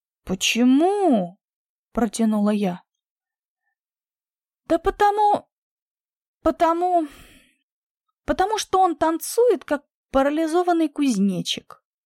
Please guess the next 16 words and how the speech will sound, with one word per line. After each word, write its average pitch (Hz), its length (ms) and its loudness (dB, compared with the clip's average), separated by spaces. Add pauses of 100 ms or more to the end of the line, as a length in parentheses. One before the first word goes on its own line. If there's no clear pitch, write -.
(720)
Айри 285 340 2
подскочила 240 680 -2
с - 100 -8
кровати, 269 520 0
всплеснув 233 680 -4
руками. 180 560 -4 (2000)
"Как 339 340 2 (100)
кто?" 330 480 0 (720)
спросила 233 600 -2
Лейс, 277 540 0
с - 120 -12
трудом 240 440 2
сдерживаясь, 240 680 0
чтобы 226 280 -2
не 220 120 2
рассмеяться. 214 840 -2